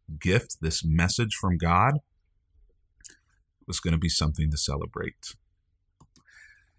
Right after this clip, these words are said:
All great stories come at a cost.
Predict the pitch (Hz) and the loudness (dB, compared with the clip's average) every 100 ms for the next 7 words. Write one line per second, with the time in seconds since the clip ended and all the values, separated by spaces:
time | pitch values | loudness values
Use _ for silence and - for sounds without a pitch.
0 | _ _ _ _ _ - 127 139 143 165 | _ _ _ _ _ 2 6 8 6 6
1 | 175 - _ - 117 - 104 107 104 - | 2 -2 _ -10 -6 4 8 8 6 0
2 | - - _ - - - 117 95 85 73 | -6 -6 _ 0 2 4 4 4 6 4
3 | 76 67 80 90 - - - _ _ _ | 2 2 0 0 0 -2 -8 _ _ _
4 | _ _ _ _ _ _ _ _ _ - | _ _ _ _ _ _ _ _ _ -2
5 | 90 90 - - - - - - | 0 0 -2 -8 -6 -8 -8 -12